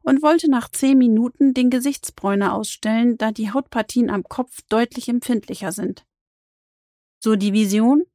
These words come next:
so der Plan. Die intensiv beratende Aushilfe im Bräunungsstudio warnte jedoch eindringlich, besser dem Gerät mit weniger starken U-V-Röhren treu zu bleiben.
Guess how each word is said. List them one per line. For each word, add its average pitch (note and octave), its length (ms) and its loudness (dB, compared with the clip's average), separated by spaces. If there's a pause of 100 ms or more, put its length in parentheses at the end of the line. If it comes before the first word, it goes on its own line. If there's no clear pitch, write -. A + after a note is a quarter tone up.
so G3 180 -4
der A3 120 0
Plan. G#3 420 -2 (1040)
Die D4 80 0
intensiv D4+ 720 2
beratende G#3+ 800 0
Aushilfe A#3+ 600 0
im G3 140 -2
Bräunungsstudio A#3 1080 0 (320)
warnte B3+ 340 2
jedoch F#3 400 -4
eindringlich, G3+ 800 -2
besser A#3 280 -2
dem G3+ 220 -2
Gerät A3 520 -2
mit G#3 300 -2
weniger A#3 400 2
starken - 480 -4
U-V-Röhren A3 800 -2
treu B3+ 240 -2
zu G#3 200 -8
bleiben. G3 380 0